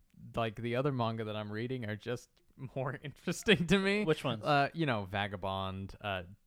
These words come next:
Speaker 1: Dead Dead Demon, d-,
Speaker 2: Really?
Speaker 1: d-, d-, d-,
Speaker 2: They're, they're,
Speaker 1: Destruction.
Speaker 2: they're in lull moments right now?
Speaker 1: What was that?
Speaker 2: What? Oh, I thought you said
Speaker 1: No,
Speaker 2: those
Speaker 1: I said
Speaker 2: were
Speaker 1: those are in, I just can't, I
Speaker 2: Oh.
Speaker 1: can't get the volumes right now 'cause I can't find eight anywhere. And Dead Dead D-, D-, D-, D-, Demon Destruction, I need to wait for my paycheck.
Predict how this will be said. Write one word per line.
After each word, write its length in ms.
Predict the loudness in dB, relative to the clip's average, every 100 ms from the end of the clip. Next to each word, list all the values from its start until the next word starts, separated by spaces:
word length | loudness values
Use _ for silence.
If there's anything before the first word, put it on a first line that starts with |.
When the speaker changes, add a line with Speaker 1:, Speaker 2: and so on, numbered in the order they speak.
| -16 -4
Speaker 1:
Dead 200 | 0 0
Dead 200 | 0 -2
Demon, 380 | -2 -4 -2 -4
d-, 100 | -2
Speaker 2:
Really? 200 | 0 0
Speaker 1:
d-, 60 | -2
d-, 100 | -6
d-, 120 | -8
Speaker 2:
They're, 160 | -6 -4
they're, 0 | 0 4
Speaker 1:
Destruction. 380 | 4 4 2 6
Speaker 2:
they're 120 | 6
in 120 | 6
lull 220 | 6 6
moments 360 | 6 2 0 0
right 140 | 0
now? 220 | 0 -4 -6 _ _
Speaker 1:
What 120 | -2
was 120 | 0
that? 160 | -2 -4
Speaker 2:
What? 0 | -8 _ _ -20 0 12
Oh, 220 | 12 12
I 80 | 12
thought 160 | 12
you 80 | 8
said 140 | 8 10
Speaker 1:
No, 120 | 12
Speaker 2:
those 260 | 12 12
Speaker 1:
I 40 | 10
said 100 | 8
Speaker 2:
were 100 | 8
Speaker 1:
those 400 | 8 8 8 4
are 240 | 2 2 2
in, 300 | -2 -4 -4 -6
I 220 | -2 0
just 220 | 2 0 0
can't, 280 | 0 0 2
I 100 | 8
Speaker 2:
Oh. 180 | 10 12
Speaker 1:
can't 240 | 8 4
get 240 | 2 2 2
the 60 |
volumes 560 | 0 4 4 4 -2 -2
right 180 | -4 -2
now 240 | -4 -4
'cause 220 | -4 -6 -6 -10
I 120 | -4 -2
can't 200 | -2 0
find 280 | 2 2 0
eight 240 | -2 -2 0
anywhere. 600 | 2 2 2 0 -2 -6 -10 -20 _
And 440 | 0 0 0 -2 -8 -4
Dead 220 | 2 2
Dead 200 | 2 0
D-, 80 | -2
D-, 100 | -6
D-, 120 | -4 -4
D-, 80 | -6
Demon 460 | -2 0 2 0
Destruction, 580 | -4 -6 -4 -4 -4 -6
I 80 | -4
need 160 | -4
to 60 | -4
wait 160 | -4 -6
for 60 | -8
my 140 | -10
paycheck. 520 | -8 -8 -8 -12 -14